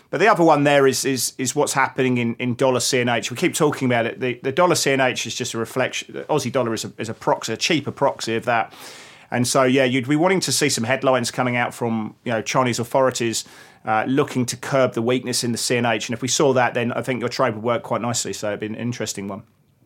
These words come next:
Anyway, let's go to, uh, one of the sort of second derivatives of what we're seeing in, in real rates and, and, and the U S dollar more broadly, and that's the gold, the gold chart there. Now,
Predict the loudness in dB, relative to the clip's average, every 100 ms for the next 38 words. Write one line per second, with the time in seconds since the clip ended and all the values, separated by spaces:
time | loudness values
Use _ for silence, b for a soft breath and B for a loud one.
0 | _ _ -12 -2 0 0 B B B B
1 | 2 4 4 6 6 8 6 4 4 4
2 | 4 4 2 4 2 2 -4 0 0 2
3 | -2 0 -2 -2 0 0 0 -2 0 0
4 | 0 0 2 2 0 -2 -2 0 0 2
5 | 0 0 -2 -4 -4 -2 -4 -2 -2 0
6 | 0 0 0 0 0 0 0 2 2 2
7 | -2 -2 -4 -2 2 2 0 -8 -8 0
8 | 2 2 2 2 2 0 -2 B B B
9 | B B B B _ 2 4 4